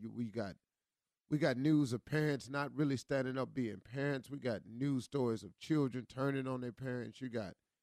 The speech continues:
you got everything. The economy, you got places you thought used to be beautiful places to go. Now they got travel alerts. It's, it's just, it's all o-, it's, it's, it's all over. But the good news is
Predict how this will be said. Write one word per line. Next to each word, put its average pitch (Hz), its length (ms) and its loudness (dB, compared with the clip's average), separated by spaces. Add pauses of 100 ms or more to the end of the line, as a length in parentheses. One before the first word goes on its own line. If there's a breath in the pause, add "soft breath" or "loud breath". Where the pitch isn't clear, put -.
(460)
you 180 80 2
got 165 180 6
everything. 120 500 0
The 90 60 -14
economy, 151 600 0
you 131 120 0
got 107 280 -4 (1300)
places 151 400 4
you 160 120 2
thought 160 340 0
used 139 140 -4
to 139 80 -10
be 139 100 0
beautiful 139 420 4
places 139 440 -2
to 135 100 -4
go. 139 300 2
Now 131 220 2
they 127 120 0
got 104 220 -8
travel 139 400 2
alerts. 131 480 -2
It's, 127 180 -18
it's 147 140 -6
just, - 320 -2 (440)
it's 147 180 2
all 151 220 6
o-, 151 340 4
it's, 127 220 0
it's, 135 220 -4 (400)
it's 151 180 0
all 151 260 6
over. 110 280 4 (600)
But 160 140 4
the 139 80 4
good 180 240 4
news 156 360 6
is 113 440 0